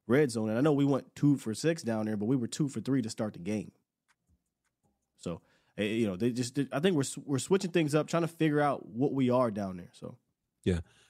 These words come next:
Speaker 2: and you know, like I say, man, midseason form is a real thing, and, and, and, you know, I think seeing,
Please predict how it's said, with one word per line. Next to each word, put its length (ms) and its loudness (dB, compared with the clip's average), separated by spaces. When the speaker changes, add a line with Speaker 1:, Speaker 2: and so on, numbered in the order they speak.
Speaker 2:
and 340 8
you 60 8
know, 320 6
like 100 4
I 60 6
say, 180 6
man, 200 6
midseason 400 6
form 260 2
is 80 0
a 20 0
real 180 2
thing, 220 -6
and, 220 4
and, 340 0
and, 340 -2
you 120 0
know, 100 0
I 100 4
think 300 4
seeing, 640 6